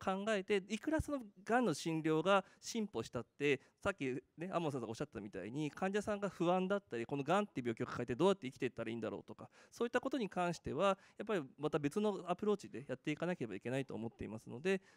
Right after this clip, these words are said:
そういったところでそのコミュニティの中で皆さんができることたくさんあると思います。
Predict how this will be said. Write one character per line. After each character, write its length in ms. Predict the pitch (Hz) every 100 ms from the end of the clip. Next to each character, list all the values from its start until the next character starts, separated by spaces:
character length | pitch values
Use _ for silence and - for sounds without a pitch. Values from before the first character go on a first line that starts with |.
| -
そ 80 | -
う 20 |
い 20 |
っ 20 |
た 80 | 110
と 100 | -
こ 100 | 247
ろ 80 | 247
で 80 | -
そ 60 |
の 80 | 143
コ 100 | 156
ミ 60 | 170
ュ 20 |
ニ 60 | 170
テ 60 |
ィ 40 | 151
の 20 |
中 140 | 202
で 120 | 139
皆 140 | 117 120
さ 80 | 117
ん 40 |
が 60 | 104
で 80 |
き 80 | 98
る 60 | 117
こ 60 |
と 100 | -
た 0 |
く 80 | 110
さ 80 | 123
ん 40 |
あ 20 | 117
る 60 |
と 80 | -
思 120 | 95 104
い 40 |
ま 140 | 135
す。 140 | -